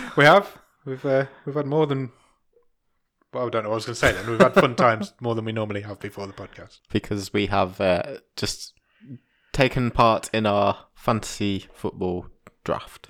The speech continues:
Speaker 1: We have.
Speaker 2: for the year.
Speaker 1: For the N F L, not soccer.
Speaker 2: Yeah.
Speaker 1: How do you think it went?
Speaker 2: I'm pretty happy.
Speaker 1: Me too.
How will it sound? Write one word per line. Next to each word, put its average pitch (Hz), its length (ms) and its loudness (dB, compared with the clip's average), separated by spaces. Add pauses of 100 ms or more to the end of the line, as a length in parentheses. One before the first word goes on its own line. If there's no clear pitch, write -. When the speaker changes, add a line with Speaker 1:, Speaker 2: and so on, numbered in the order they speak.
Speaker 1:
We 110 100 -6
have. 131 240 2
Speaker 2:
for - 80 -12
the 92 120 -6
year. - 160 -10 (280)
Speaker 1:
For - 160 -20
the 101 240 -14
N 117 140 -6
F 104 120 -8
L, 90 140 -6
not 104 220 -14 (580)
soccer. - 400 -12 (260)
Speaker 2:
Yeah. 92 180 -6 (680)
Speaker 1:
How 120 120 -2
do 110 60 -4
you 110 60 -6
think 120 160 -4
it 117 60 -8
went? 104 220 -4 (360)
Speaker 2:
I'm 113 240 6
pretty 120 160 4
happy. 117 320 2 (180)
Speaker 1:
Me 143 100 -2
too. 139 260 2